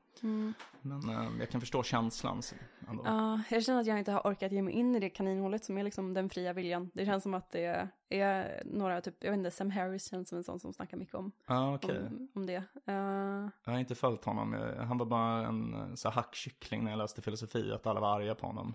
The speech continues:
Speaker 1: Mhm.
Speaker 2: Det är han som har skrivit om, han har, säger sig ha en egen form av, eh, etik, eller hur?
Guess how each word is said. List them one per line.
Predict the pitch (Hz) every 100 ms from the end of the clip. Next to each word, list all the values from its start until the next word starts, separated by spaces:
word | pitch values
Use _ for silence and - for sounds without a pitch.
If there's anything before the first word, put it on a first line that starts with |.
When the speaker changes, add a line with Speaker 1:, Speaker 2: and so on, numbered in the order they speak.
| -
Speaker 1:
Mhm. | 220 208 226 233 190
Speaker 2:
Det | 117
är |
han | 117
som | -
har | 117
skrivit | - 113 -
om, | - 113 110 104 104 104 - _ _
han | 113 117
har, | 117 -
säger | - - 120
sig | 113 107
ha | 110
en | 110
egen | 123 113 110 107
form | - 110 107
av, | - 110 110 110 110
eh, | 95 101 113 - _ -
etik, | - - 87 - -
eller | 117
hur? | 127 120